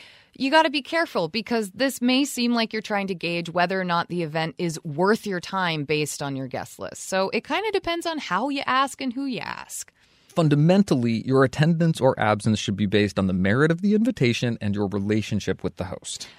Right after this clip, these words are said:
Speaker 1: And I love that some of our listeners pointed this out too. Give your host credit. Trust that they take their role as host seriously and that they've considered the guest list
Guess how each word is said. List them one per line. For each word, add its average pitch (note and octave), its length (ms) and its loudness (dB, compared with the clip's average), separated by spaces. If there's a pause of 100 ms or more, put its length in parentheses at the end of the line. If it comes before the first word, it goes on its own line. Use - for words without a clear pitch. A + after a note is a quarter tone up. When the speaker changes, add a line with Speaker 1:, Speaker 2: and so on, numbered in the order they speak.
Speaker 1:
And F4+ 460 2
I B3+ 120 8
love C4 420 4
that C4 160 0
some A#3 240 -2
of A3 100 -2
our G#3+ 100 2
listeners G#3 400 -2
pointed F#3+ 320 -2
this F#3 200 -4
out F3 200 -2
too. G#3 360 -2 (220)
Give G#4 140 4
your A#4+ 120 4
host G#4+ 260 2
credit. E4+ 480 2
Trust D4+ 320 -2
that G#4 160 -4
they F4 140 -2
take C#4 260 -6
their D#4+ 180 -4
role B3+ 280 -2
as B3+ 100 -8
host B3+ 280 -6
seriously A3+ 760 -6
and F3 120 0
that - 140 -6
they've G#3+ 180 -2
considered A3+ 580 -4
the A3+ 60 -6
guest D#3+ 360 -2
list A#3 260 -6